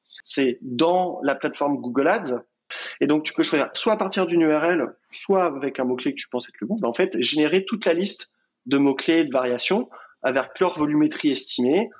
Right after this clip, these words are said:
le coût par clic du, euh, de première position et, euh, la capacité de les ajouter directement dans un groupe de pub. Alors là, c'est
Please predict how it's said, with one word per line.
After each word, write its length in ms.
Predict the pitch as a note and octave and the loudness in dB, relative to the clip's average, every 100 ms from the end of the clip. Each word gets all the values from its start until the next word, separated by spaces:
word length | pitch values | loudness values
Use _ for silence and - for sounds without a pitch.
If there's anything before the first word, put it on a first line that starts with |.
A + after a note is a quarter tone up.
| - _ - | -20 _ -2
le 120 | C#3 F3 | 0 2
coût 180 | F#3+ | -2
par 220 | F#3 E3+ - | -2 -4 -2
clic 280 | F#3 E3+ | -2 -2
du, 320 | C#3 C#3+ C#3+ C#3 | -4 0 2 2
euh, 280 | B2 A#2 | 2 2
de 240 | A#2 B2 A#2 | 2 2 2
première 300 | A#2+ C3+ B2+ | 0 -4 -2
position 640 | - A#2+ A#2 - E3+ G#3 - - - - - - - D3+ | -2 -2 0 0 0 0 -4 -18 -14 -14 -14 -20 -4 2
et, 340 | E3+ G3 F3 | 4 4 2
euh, 80 | C3+ | 0
la 140 | C3 | 0
capacité 420 | C3 B2+ A#2+ - | -2 -4 -2 0
de 60 | F#3 | 0
les 120 | C3+ | 2
ajouter 320 | B2+ B2+ D3+ | 0 -2 -2
directement 600 | C3+ C#3+ C3+ - D3 F3+ | 0 0 0 0 0 0
dans 240 | D3+ D3 C3+ | 0 -2 -2
un 40 | |
groupe 240 | B2 C#3 A#2+ | -4 -6 -4
de 100 | A2+ | -4
pub. 280 | - F3+ | 0 0
Alors 180 | A#2 G2 | 0 0
là, 80 | C3 | -2
c'est 140 | C#3 | -4